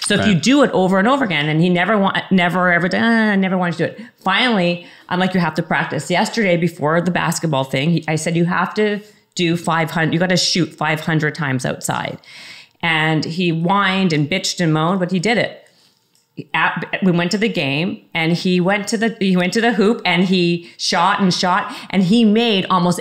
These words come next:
Speaker 1: every shot,
Speaker 2: Because of the
Speaker 1: uh,
Speaker 2: practice.
Speaker 1: because of the practice.
Speaker 2: Right.
Speaker 1: So that showed him that how, how important the, the, the practice is
Speaker 2: Of
Speaker 1: to
Speaker 2: course.
Speaker 1: change, right? So what does he do the rest today? He, he practiced before school.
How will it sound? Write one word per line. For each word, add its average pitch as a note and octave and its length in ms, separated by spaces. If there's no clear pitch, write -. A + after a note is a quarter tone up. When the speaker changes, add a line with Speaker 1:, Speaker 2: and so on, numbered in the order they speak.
Speaker 1:
every F#3+ 420
shot, F3 760
Speaker 2:
Because F2 260
of F2 40
the F2+ 80
Speaker 1:
uh, F3 40
Speaker 2:
practice. G2 320
Speaker 1:
because F#3+ 220
of G3 100
the F#3+ 60
practice. G3 580
Speaker 2:
Right. F2 280
Speaker 1:
So G3+ 160
that G3+ 360
showed A#3+ 380
him C3+ 380
that - 140
how, F3+ 260
how F3+ 320
important F3 520
the, D#3 280
the, E3 160
the F3+ 100
practice D#3+ 520
is D3 260
Speaker 2:
Of - 60
Speaker 1:
to A#2 60
Speaker 2:
course. G2+ 140
Speaker 1:
change, F3 280
right? F#3+ 180
So F#3 240
what F#3 120
does G#3+ 120
he G#3+ 140
do G3+ 160
the F3 180
rest F#3 400
today? F#3+ 340
He, E3 260
he E3+ 120
practiced D#3+ 560
before G3 320
school. D#3 560